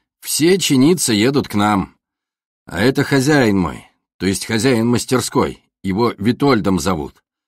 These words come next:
Звали. Он эту дорогу сам устроил.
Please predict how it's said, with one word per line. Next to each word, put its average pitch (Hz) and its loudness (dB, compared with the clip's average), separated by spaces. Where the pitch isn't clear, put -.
Звали. 80 -4
Он 117 2
эту 120 0
дорогу 113 0
сам 143 0
устроил. 95 -2